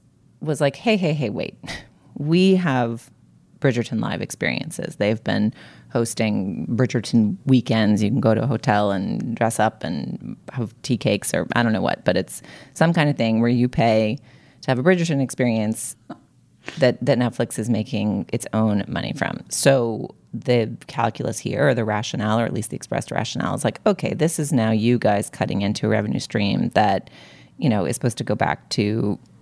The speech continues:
Netflix, uh, as the kind of producing rights owner, and also to Julia Quinn, who wrote the initial novels that the show is based on." Um, and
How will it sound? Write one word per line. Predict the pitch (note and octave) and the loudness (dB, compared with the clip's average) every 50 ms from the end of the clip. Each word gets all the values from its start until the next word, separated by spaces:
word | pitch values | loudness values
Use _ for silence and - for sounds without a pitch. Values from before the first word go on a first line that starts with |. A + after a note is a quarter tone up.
| _ - - | _ -2 2
Netflix, | D#4+ D#4+ D4+ - - C#4+ C4+ C4 C4+ - - - - - - _ _ _ | 2 2 2 4 4 4 4 4 0 -8 -12 -12 -14 -16 -18 _ _ _
uh, | D3+ D3+ D3 C3 - B2 - - - - A1+ - - - - - - | -4 -2 -2 -2 -2 -2 -4 -4 -4 -4 -6 -4 -6 -6 -8 -6 -4
as | B2+ A2+ - | -4 -4 -4
the | - - A#2 A2+ - - - _ _ - | -4 -4 -4 -4 -6 -16 -20 _ _ -8
kind | - - G#2+ | -4 -4 -4
of | G#2 | -2
producing | - F3+ G#3+ A3+ - G#3 F#3 | 0 0 0 2 2 2 2
rights | F3+ F3 E3 D#3 D#3 - - - - _ | 4 4 4 4 2 -2 -10 -12 -6 _
owner, | D3+ D#3 E3 D#3 D3 | 2 2 4 4 2
and | C#3 C#3+ E3+ G3 | 2 2 0 2
also | - A3 A3 - G3+ | 2 0 2 2 -2
to | E3+ - - E3 | -2 -2 -4 -2
Julia | - E3 D3 D3 C3 | 0 2 2 2 2
Quinn, | - - - G#3 E3+ D3 C#3 | 2 2 2 4 4 4 4
who | C#3 D3+ C#3 C3 C3 - - | 4 4 2 2 0 0 0
wrote | C#3+ B2+ B2 B2+ B2 | 0 0 0 2 0
the | - B2 | 0 2
initial | B2+ A#2 G#2 G#2+ A2 G#2+ - - - | 2 2 0 0 -4 -4 -6 -2 0
novels | A#2 A2+ A2 G#2+ - - - - | 2 2 2 2 0 -2 -4 -4
that | - - - | -6 -8 -4
the | - - - - - - | -4 -4 -4 -6 -6 -8
show | - - A2 A2 - - | -2 0 0 2 2 -2
is | - - | -4 -2
based | - - B2 A#2 - - | -2 -2 -2 0 -2 -4
on." | - - - - - - - - - - - - - - - | -2 -2 -2 -4 -6 -10 -16 -18 -18 -18 -18 -20 -20 -12 0
Um, | - D#3+ D3+ C3+ B2+ A#2+ A2+ A2 A2 A2 - - _ - - - - - - - _ | 2 4 4 6 4 4 2 2 0 -2 -4 -8 _ -20 -20 -20 -20 -20 -20 -8 _
and | - E3+ E3 D#3+ D3+ D3+ D3+ D3+ D3 B2+ | 2 4 6 6 4 4 4 2 2 0